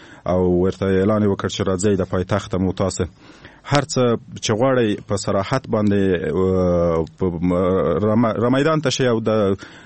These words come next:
دغه، دغه په ګډه باندې د وطن سره آباد کړو. سیاسي پاسپورت به درکړو، د نړۍ نورو هیوادونو ته کولی شئ په واضح توګه خپل سفرونه وکړئ. اما، م، وروسته بیا د امریکې متحده ایالاتونو کله چې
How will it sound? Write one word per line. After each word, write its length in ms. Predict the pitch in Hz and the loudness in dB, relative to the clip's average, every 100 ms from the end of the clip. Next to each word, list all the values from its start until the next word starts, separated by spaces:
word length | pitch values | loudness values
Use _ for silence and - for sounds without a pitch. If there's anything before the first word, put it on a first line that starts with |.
| - | -6
دغه، 200 | 98 104 | -2 0
دغه 200 | 98 101 | 0 -2
په 140 | 98 104 | -2 -2
ګډه 260 | 143 135 | 0 2
باندې 240 | 113 104 98 | 0 -2 0
د 60 | |
وطن 300 | 90 90 101 | 0 0 -2
سره 240 | - 78 76 | -2 -2 -2
آباد 200 | 76 71 | -2 -6
کړو. 200 | - - - - - - | -10 -20 -20 -20 -20 -14
سیاسي 320 | - 117 110 135 | -2 -2 0 0
پاسپورت 420 | 113 - 123 123 | -2 -2 -4 -2
به 80 | 110 | -2
درکړو، 320 | 117 120 117 | 0 -2 -2
د 60 | 101 | 0
نړۍ 280 | 98 113 113 | 0 2 2
نورو 240 | 113 110 | 2 2
هیوادونو 440 | 104 98 95 107 | 2 0 2 0
ته 120 | 98 95 | 0 -4
کولی 320 | 107 123 104 | 0 0 0
شئ 160 | 104 | 0
په 180 | 95 - | -2 0
واضح 320 | 92 92 113 | 0 2 0
توګه 560 | 110 101 92 90 - 98 | 0 -2 -2 -4 -4 -4
خپل 200 | - 107 | -2 -4
سفرونه 460 | - 87 107 107 76 | -2 -2 0 0 0
وکړئ. 260 | 67 - - - - - - - - - | -6 -10 -20 -20 -20 -20 -20 -20 -16 -2
اما، 460 | 143 160 156 147 | 0 2 4 2
م، 380 | 117 85 120 120 117 113 110 104 107 117 | 0 -2 0 2 2 2 2 2 2 2
وروسته 360 | 156 151 147 | 0 0 0
بیا 360 | 127 127 127 117 82 - 90 104 107 | 0 0 2 0 -4 -6 -4 -2 0
د 40 | |
امریکې 440 | 107 107 107 131 | 0 0 2 0
متحده 380 | 117 107 104 113 | 2 0 0 2
ایالاتونو 580 | 120 110 104 107 127 113 | 2 2 2 0 0 0
کله 200 | - 113 | 0 -2
چې 220 | - 101 | 0 -2